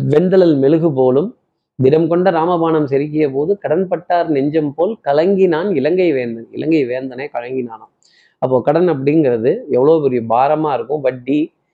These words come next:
வரி, வாய்தா, கிஸ்தி, இதெல்லாம் குஸ்தி போட வேண்டிய தருணங்கள்,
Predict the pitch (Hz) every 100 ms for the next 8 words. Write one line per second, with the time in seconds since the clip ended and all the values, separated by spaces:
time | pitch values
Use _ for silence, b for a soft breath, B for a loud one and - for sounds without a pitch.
0 | _ - 123 143 143 123 131 131 139 151
1 | 202 110 127 - 151 156 127 123 147 143
2 | 143 185 147 143 127 120 120 113 113 123
3 | 120 120